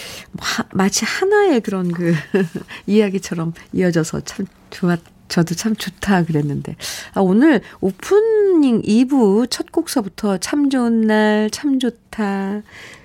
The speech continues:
뭐, 이 시도 참 좋겠다. 아주 좋은 날이네요. <laughs> 조안나님께서는 좋겠다, 좋겠다라는 말만으로 좋아지는 마음입니다. 아침마다 현미님과 함께라서 좋습니다.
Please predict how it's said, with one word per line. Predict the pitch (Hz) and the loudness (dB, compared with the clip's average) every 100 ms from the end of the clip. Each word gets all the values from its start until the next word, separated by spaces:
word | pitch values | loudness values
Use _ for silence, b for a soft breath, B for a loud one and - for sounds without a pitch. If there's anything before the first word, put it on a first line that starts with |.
| B B | B B
뭐, | 180 170 165 160 165 B B B | -2 0 0 -2 -6 B B B
이 | |
시도 | 175 - 277 247 | -2 2 2 2
참 | 240 - - | 0 -6 -8
좋겠다. | - 208 - 226 - 202 202 | -4 -4 -2 -4 -2 -2 -2
아주 | 190 185 | -2 -4
좋은 | - 220 285 | 2 4 6
날이네요. | 277 170 156 147 151 - | 4 4 0 -2 -4 2
<laughs> | 196 165 156 156 170 - - - - - - | 2 4 2 2 -4 -14 -16 -14 -16 -18 -2
조안나님께서는 | 277 269 214 240 269 262 254 226 214 220 226 285 | 4 6 6 6 6 6 4 4 4 4 4 4
좋겠다, | - 190 - 214 - 180 180 180 175 175 | 2 -2 0 -2 0 2 4 2 2 0
좋겠다라는 | 185 - 220 - 214 202 190 196 214 202 170 | -2 2 2 4 4 4 4 4 4 4 2
말만으로 | 180 185 233 220 185 180 175 208 294 339 | 2 4 4 4 4 2 2 4 6 4
좋아지는 | 339 208 196 180 165 | 2 2 2 2 0
마음입니다. | 160 156 170 175 160 147 139 165 B B | 2 2 2 2 0 0 0 0 B B
아침마다 | - 165 - 202 185 170 214 233 B B | -6 -4 -2 0 2 2 2 2 B B
현미님과 | 330 330 320 269 214 240 | 2 6 6 4 4 2
함께라서 | 254 226 226 214 240 233 - | 2 0 2 2 0 -4 -4
좋습니다. | - 196 - 208 196 180 185 180 | -4 -2 0 0 2 0 0 0